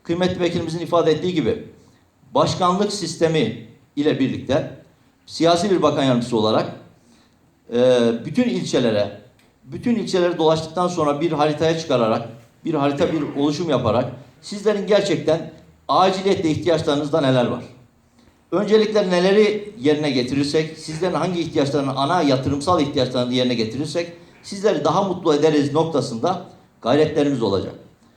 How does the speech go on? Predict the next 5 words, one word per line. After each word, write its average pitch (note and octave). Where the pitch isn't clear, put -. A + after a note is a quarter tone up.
İnşallah F#3
yılın F3+
ikinci G3
yarısına F3+
geçmeden D#3+